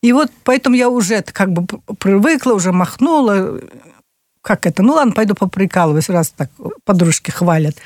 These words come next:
И, ну, настолько действительно я не жалею, это меня запечатлило, этот режиссёр. Я даже говорю: «Ой, я так хочу». «Кто это?» «Вот это такой Руслан Акун.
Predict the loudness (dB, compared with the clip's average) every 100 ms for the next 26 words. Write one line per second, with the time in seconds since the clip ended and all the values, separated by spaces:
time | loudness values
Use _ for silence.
0 | -20 -20 -20 _ -2 0 2 2 0 -2
1 | -2 0 0 0 -2 -2 -2 0 2 2
2 | 2 0 0 -2 0 0 0 -2 -2 0
3 | 2 2 0 -2 -2 -4 -6 -4 0 2
4 | 2 0 -2 -4 -2 -2 -2 -2 -2 0
5 | 0 0 0 -2 0 0 2 2 2 0
6 | -2 -2 -2 -2 -4 -10 -12 -6 0 2
7 | 4 0 0 0 0 0 -2 -2 -2 -2
8 | 0 0 0 0 0 2 0 0 0 0